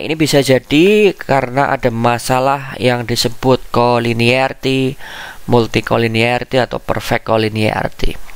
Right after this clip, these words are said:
Apa itu perfect collinearity atau multicollinearity? Itu kalian tanyakan ke dosen ekonometrika. Ya, intinya,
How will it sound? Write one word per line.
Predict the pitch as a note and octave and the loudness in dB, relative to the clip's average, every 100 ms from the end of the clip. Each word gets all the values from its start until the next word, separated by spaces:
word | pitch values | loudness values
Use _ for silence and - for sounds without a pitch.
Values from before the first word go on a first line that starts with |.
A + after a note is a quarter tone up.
| - | -6
Apa | - C#3+ - - | -4 -2 -2 -4
itu | D3+ - D#3 D3+ C#3+ | -4 -4 0 2 2
perfect | A#2 B2 C3 - | -2 -2 -4 -2
collinearity | B2+ B2 A#2 A#2 B2+ B2+ - C3 C3 C3+ C#3 - - - - - | -2 -2 -2 0 0 -2 -2 0 2 0 -2 -6 -6 -6 -8 -6
atau | - - A2+ | -4 0 2
multicollinearity? | A2+ A2 A2 G#2+ A2+ A2 G#2+ A#2 B2+ B2 - C3+ C3+ G#2+ | 2 0 0 0 0 -2 -2 0 0 -4 -4 0 0 0
Itu | - - - - | -2 -4 -4 -6
kalian | - A2 A2+ A2 | -4 -2 -2 -2
tanyakan | A2 A2 G#2+ A#2 A2+ | 0 0 0 0 -2
ke | A2 | -4
dosen | C3 B2 B2+ C3+ C3 | 0 0 2 0 -2
ekonometrika. | B2+ C3 B2 B2 - B2 B2+ - - - - - - - - - | 0 0 2 0 0 0 -2 -4 -8 -8 -6 -6 -6 -10 -10 -4
Ya, | - B2+ D3 - - - - - - - | -2 0 -2 -6 -10 -12 -16 -16 -14 -6
intinya, | - F#3 E3+ F#3+ D#3 C3 D#3 F#3+ | -2 0 0 0 0 0 -2 -8